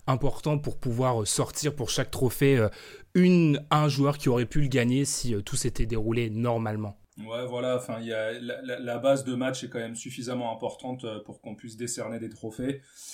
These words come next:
Speaker 2: Et, euh, ça reste la N B A, ça reste un show et, euh, euh, aussi sûr que, euh, il y a, on,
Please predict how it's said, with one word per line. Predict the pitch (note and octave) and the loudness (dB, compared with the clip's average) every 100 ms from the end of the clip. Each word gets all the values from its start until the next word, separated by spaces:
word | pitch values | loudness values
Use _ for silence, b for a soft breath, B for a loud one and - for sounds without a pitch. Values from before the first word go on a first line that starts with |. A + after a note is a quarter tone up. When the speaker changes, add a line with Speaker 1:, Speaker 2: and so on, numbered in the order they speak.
| C#3 A2+ | -18 -12
Speaker 2:
Et, | G#2+ A#2 | -8 -4
euh, | A#2 A2+ | -2 -4
ça | A#2+ - | -4 -6
reste | A2+ B2+ C#3 | -4 -6 -4
la | B2 | -4
N | B2 B2+ | -4 -6
B | A#2 B2+ | -6 -6
A, | C3 | -6
ça | B2 | -4
reste | A#2 B2 B2+ | -4 -6 -10
un | A#2 | -10
show | - C#3 C3 B2+ | -8 -6 -6 -4
et, | A2+ | -4
euh, | G#2+ G#2 G#2 b b b - | -4 -6 -10 b b b -10
euh, | A2 A2 | -6 -4
aussi | A#2+ B2+ - C3 | -6 -8 -8 -8
sûr | - D3 C3+ | -8 -8 -8
que, | - C3 | -8 -6
euh, | A#2+ A2+ A2 A2 A2 A2 G#2 A#2 | -4 -4 -4 -4 -6 -8 -12 -14
il | B2+ | -12
y | A2 | -10
a, | G#2+ G#2 | -10 -10
on, | A#2 A#2 | -10 -12